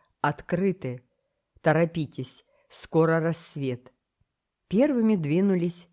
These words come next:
Хитрый Лис — с разведчиком, порезанным лицом, который, хорошо зная местность, служил проводником. Томик и Палящий Луч шли гуськом вслед за ним. Прячась за кактусами и кустами,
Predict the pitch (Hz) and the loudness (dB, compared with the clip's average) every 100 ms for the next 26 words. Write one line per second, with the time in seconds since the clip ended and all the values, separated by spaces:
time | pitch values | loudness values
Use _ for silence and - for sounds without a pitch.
0 | _ - 170 156 147 139 139 220 220 - | _ -2 -2 0 -4 -2 -2 -2 -4 -18
1 | _ - - 185 160 147 156 190 - - | _ -12 0 2 2 0 -2 -2 -4 -4
2 | 170 170 - - 151 151 170 160 170 165 | -4 -4 -8 -6 0 2 0 0 0 0
3 | 165 165 - - 139 135 - - _ - | -2 -4 -8 -6 -6 -6 -12 -20 _ -6
4 | 151 160 147 156 147 - 175 151 147 139 | -2 -2 -2 -2 -4 -4 -4 -2 -2 -2
5 | 135 170 208 - 180 - _ _ _ - | 0 -2 -2 -4 -6 -8 _ _ _ -4
6 | 180 180 311 - 208 208 196 196 - 131 | 0 2 0 0 0 0 0 -2 -2 -4
7 | 127 127 _ _ _ _ _ _ 175 165 | -4 -8 _ _ _ _ _ _ 4 6
8 | 151 151 156 156 151 - 160 156 180 - | 4 0 0 0 0 0 -4 -2 -4 -6
9 | - 160 156 147 156 - - 190 202 190 | -4 -2 -2 -2 -2 -4 -2 2 2 0
10 | _ - - 170 185 185 165 196 196 151 | _ -10 -2 2 2 0 0 4 4 2
11 | 127 127 _ _ _ - 170 240 285 190 | -2 -10 _ _ _ -2 4 4 4 -2
12 | 147 165 165 240 240 165 - 147 131 127 | 0 -2 0 -4 -2 -8 -4 -4 -2 -6
13 | 123 _ - 196 170 151 - 220 240 226 | -10 _ -2 0 0 -6 -4 0 2 0
14 | 220 | -2